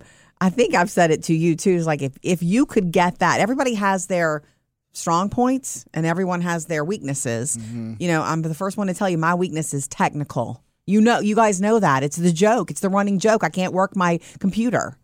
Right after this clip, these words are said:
Speaker 2: Yeah.
Speaker 1: I, my technical issues are my weakness. For
Speaker 2: Well,
Speaker 1: Murphy,
Speaker 2: that's your biggest weakness,
Speaker 1: it's
Speaker 2: yeah.
Speaker 1: my biggest.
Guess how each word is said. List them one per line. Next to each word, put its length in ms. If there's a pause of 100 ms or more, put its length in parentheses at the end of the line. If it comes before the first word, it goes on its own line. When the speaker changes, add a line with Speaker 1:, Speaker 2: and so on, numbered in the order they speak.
Speaker 2:
Yeah. 180
Speaker 1:
I, 200
my 160
technical 500
issues 480
are 280
my 200
weakness. 640 (480)
For 140
Speaker 2:
Well, 100
Speaker 1:
Murphy, 80
Speaker 2:
that's 140
your 180
biggest 300
weakness, 400
Speaker 1:
it's 140
Speaker 2:
yeah. 40
Speaker 1:
my 80
biggest. 480